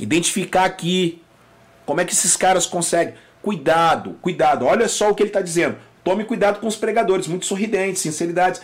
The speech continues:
tal. Cuidado pra eles não depenarem você. Procurem caráter. Importa o que os pregadores são e não o que dizem.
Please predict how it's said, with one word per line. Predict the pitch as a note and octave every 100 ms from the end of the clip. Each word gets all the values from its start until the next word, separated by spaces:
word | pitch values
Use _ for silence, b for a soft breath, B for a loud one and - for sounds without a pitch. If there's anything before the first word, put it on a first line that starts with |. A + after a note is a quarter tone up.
| B -
tal. | F3 E3 - -
Cuidado | A3 F#3+ G#3+
pra | A3
eles | G#3+ F#3
não | G#3
depenarem | F#3+ G#3 A3+ G#3 F#3 G3+
você. | G3+ G#3+ - F#3
Procurem | G3 - A#3 A3
caráter. | A#3 A#3 G#3+ F3+ G#3 G#3+ - A2+
Importa | B2 E3+ - G#3+ A3+ G#3
o |
que | A#3
os | -
pregadores | G3+ F3 D3+ F3+ G3+ E3+ F3
são | - - F#3+ G#3+ E3 -
e | E3+
não | F#3 B3
o |
que | B3+ A#3
dizem. | D3+ G3 A#3 D3+ G2